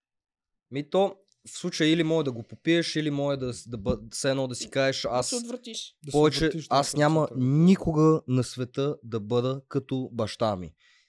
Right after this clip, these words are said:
Speaker 1: И реално това съм го носил много дълго в, с-, в, със себе си. И всъщност това, че съм се отричал от баща ми, ми е пречило да си влезна в мъжката енергия. Защото той е по-такъв, а,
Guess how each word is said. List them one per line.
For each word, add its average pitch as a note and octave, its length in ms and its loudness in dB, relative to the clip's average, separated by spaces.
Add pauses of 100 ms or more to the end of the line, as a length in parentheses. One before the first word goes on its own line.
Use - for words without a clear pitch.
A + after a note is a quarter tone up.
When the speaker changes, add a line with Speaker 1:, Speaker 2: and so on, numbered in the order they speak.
(300)
Speaker 1:
И B2+ 320 -2
реално C#3+ 380 2
това D3+ 220 2
съм D3 220 -4
го B2+ 80 -6
носил C#3+ 520 0
много C3 380 -2
дълго G2 320 -6
в, F#2 120 -12 (140)
с-, - 220 -14 (320)
в, A#2 280 -10
със - 200 -8
себе G#2+ 320 -2
си. C#3 280 -6 (520)
И B2 80 -6
всъщност D#3+ 440 -2
това, E3 200 2
че - 180 -6
съм - 200 6
се - 140 6
отричал F3+ 460 4
от C3 100 -2
баща A2+ 400 -2
ми, C3 100 -4
ми D3 120 -4
е C3+ 60 -2
пречило C#3+ 360 -6
да C3 80 -12
си B2 140 -10
влезна C3 420 -2
в - 80 -14
мъжката C3 400 -6
енергия. C3 460 -4 (520)
Защото - 320 -6
той C#3 280 2
е C3 60 -2
по-такъв, C3 800 -4
а, B2 40 -2